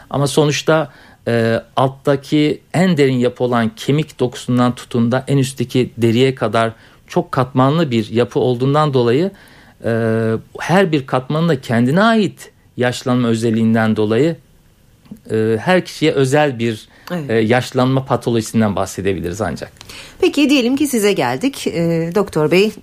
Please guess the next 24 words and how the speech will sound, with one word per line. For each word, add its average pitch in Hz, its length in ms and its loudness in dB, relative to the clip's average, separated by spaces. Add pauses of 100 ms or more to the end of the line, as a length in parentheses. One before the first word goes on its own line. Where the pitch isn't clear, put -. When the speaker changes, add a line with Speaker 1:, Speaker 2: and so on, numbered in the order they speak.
(180)
Speaker 2:
zamanından 170 640 0
önce 147 260 -2
yüzüm 180 300 2
yaşlandı. 156 720 0 (800)
Ne 294 120 4
yapabilirsiniz 147 840 0
bana?" 139 300 0
dedik. - 360 -6 (160)
Ne 339 100 4
yapılıyor? 214 500 -2 (220)
Speaker 1:
Şimdi, 208 340 2
e, 143 420 2 (380)
kişiye 190 340 0
özel 170 300 0
planlama 143 420 0
yapmak 127 340 -2
gerekiyor. 95 480 -4
Yani 113 240 2
yaş 147 280 0
da 107 120 -2
burada 101 180 -4
çok - 180 -8
önemli 98 360 0
değil. 92 200 -4